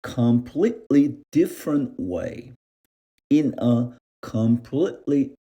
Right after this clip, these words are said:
different way. 전혀 다른 방향에서 way를 direction이라도 써도 좋을 것 같죠. 그죠? 보통은 in a way, in a different way 그러잖아요.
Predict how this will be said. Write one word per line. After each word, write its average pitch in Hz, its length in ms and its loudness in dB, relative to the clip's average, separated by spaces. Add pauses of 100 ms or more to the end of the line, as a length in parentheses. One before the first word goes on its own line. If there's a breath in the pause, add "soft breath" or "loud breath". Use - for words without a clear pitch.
(160)
different 120 720 0 (180)
way. 85 400 -8 (380)
전혀 143 760 0 (540)
다른 214 680 0 (340)
방향에서 107 1120 -4 (340)
way를 107 680 2 (160)
direction이라도 107 760 -2
써도 90 460 -10 (180)
좋을 98 260 -8
것 - 100 -18
같죠. - 360 -8
그죠? 120 280 -6
보통은 156 420 -6 (380 loud breath)
in 139 140 4
a 135 60 4
way, 107 380 2
in 113 100 4
a 98 80 -2
different 107 420 -2
way 85 260 -8 (120)
그러잖아요. - 640 -8